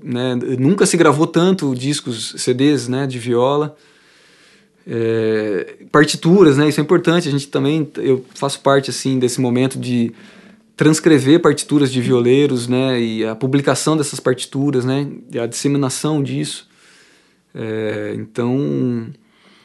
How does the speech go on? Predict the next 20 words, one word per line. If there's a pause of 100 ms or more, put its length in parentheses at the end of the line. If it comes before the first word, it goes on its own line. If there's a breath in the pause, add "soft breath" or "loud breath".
(280 soft breath)
é,
é
isso,
é
bonito,
né?
Também,
por
outro
lado,
a
gente
tá
vivendo
essa
história,
né?
Ajudando
a
construir,